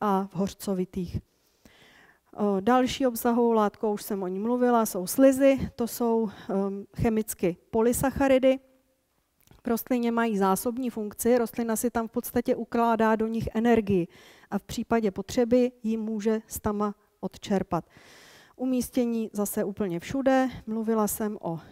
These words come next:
malváce, to znamená proskurník, sléz, topolovka. Eh,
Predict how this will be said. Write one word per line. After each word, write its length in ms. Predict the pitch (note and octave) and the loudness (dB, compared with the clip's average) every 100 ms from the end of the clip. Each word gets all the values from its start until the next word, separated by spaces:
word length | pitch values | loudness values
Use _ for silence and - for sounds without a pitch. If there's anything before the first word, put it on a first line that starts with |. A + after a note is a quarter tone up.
| - | -6
malváce, 760 | A3 A3 A#3 A3+ - A#3 G#3+ G#3+ | -2 0 2 0 0 0 0 -2
to 100 | G#3 | -8
znamená 440 | G3+ G3 F3+ E3+ | -6 -4 -2 -2
proskurník, 720 | E3+ A3 - - A3 G#3+ G#3 - | -2 -6 -6 -6 -4 -4 -6 -4
sléz, 340 | G#3 G3 F#3+ | -2 -2 -2
topolovka. 720 | A3 - B3 A#3+ - B3 A#3+ - - - - - - | -6 -2 0 0 0 0 0 -4 -18 -20 -20 -20 -20
Eh, 40 | - | -6